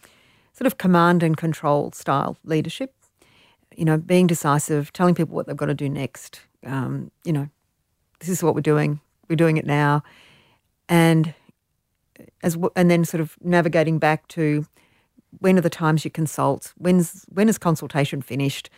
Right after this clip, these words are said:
what are you gonna take on board, you know, who's still struggling with the idea.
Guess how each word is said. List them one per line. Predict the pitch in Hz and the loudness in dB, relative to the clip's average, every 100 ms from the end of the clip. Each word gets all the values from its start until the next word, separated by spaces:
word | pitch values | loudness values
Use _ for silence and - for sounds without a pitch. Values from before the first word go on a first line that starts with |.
| _ _ _ | _ _ _
what | 190 | 2
are | 190 | 4
you | |
gonna | 165 160 | 4 2
take | - 143 147 | 0 -4 -4
on | 147 | -8
board, | 117 117 127 - _ _ | -4 -2 -2 -4 _ _
you | 170 | -10
know, | 139 139 | -10 0
who's | 196 190 | 2 2
still | - - 151 | -2 -2 -2
struggling | - 151 139 147 143 | -2 -4 -2 -2 -2
with | - | -6
the | 151 | -4
idea. | 147 143 139 139 139 | -2 -4 -4 -2 -2